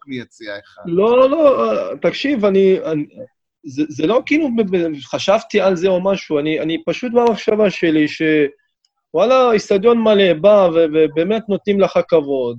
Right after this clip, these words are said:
Speaker 2: אה, אתה יודע, אתה משמח אותם ונותן להם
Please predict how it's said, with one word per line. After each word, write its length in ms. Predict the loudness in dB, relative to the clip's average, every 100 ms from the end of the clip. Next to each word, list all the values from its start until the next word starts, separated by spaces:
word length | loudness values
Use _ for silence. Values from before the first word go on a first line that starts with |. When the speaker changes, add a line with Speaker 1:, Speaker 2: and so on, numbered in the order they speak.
| -8
Speaker 2:
אה, 460 | -6 -4 -2 -2 -4
אתה 140 | -4
יודע, 180 | 0 2
אתה 180 | 2 0
משמח 460 | 0 0 0 0
אותם 420 | -4 -2 0 0 -6 _ _ _ _ -6
ונותן 340 | -4 0 2
להם 200 | 4 2